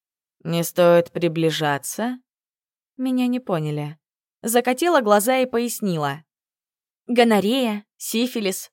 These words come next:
трипер, другие постыдные болезни, проказа, оспа, чума». О, квартал прокаженных —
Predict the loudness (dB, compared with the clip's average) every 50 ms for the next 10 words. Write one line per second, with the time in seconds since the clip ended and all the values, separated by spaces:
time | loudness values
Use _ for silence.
0 | _ -4 -2 -2 -2 -2 -2 -4 -4 -4 -8 -14 _ _ _ _ _ 0 0 2
1 | 2 0 0 0 0 0 0 0 -2 -2 -2 -2 -4 -2 -2 0 0 0 0 2
2 | 2 2 2 2 0 0 0 -2 -4 -6 -6 -8 -12 _ _ _ _ _ 0 0
3 | 0 2 2 2 4 4 4 4 2 0 2 2 2 2 2 2 -2 -4 -4 -4
4 | -2 -2 0 2 2 4 4 2 2 -2 -6 _ _ _ _ _ _ _ _ _
5 | _ _ _ _ _ _ -2 0 2 4 4 6 6 4 2 2 0 0 0 2
6 | 2 2 2 2 2 -2 -2 0 0 0 2 2 2 2 2 2 0 -2 -4 -6
7 | -10